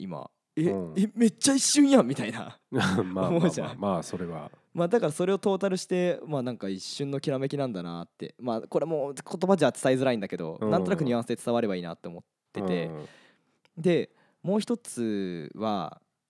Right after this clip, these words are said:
Speaker 1: 何かをやった瞬間。
Speaker 2: うん。
Speaker 1: その一瞬のきらめき。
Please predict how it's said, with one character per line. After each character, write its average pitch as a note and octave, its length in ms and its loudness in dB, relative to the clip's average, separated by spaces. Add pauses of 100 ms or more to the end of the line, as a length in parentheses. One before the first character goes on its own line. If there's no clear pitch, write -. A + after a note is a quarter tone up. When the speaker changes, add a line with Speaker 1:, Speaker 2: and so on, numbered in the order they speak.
(200)
Speaker 1:
何 G#3 240 2
か A2 180 -2
を D#2+ 180 -8
や G#2+ 120 -6
っ - 100 -10
た A#2+ 140 -6
瞬 A2+ 220 -6
間。 G2 320 -8 (180)
Speaker 2:
う G#2+ 60 -4
ん。 F2 260 -4 (1120)
Speaker 1:
そ - 200 -8
の G2+ 240 -8
一 C#3+ 100 -4
瞬 - 240 -4
の F3 100 -2
き E3 80 -4
ら D#3+ 80 0
め D#3 120 -2
き。 C3+ 180 -6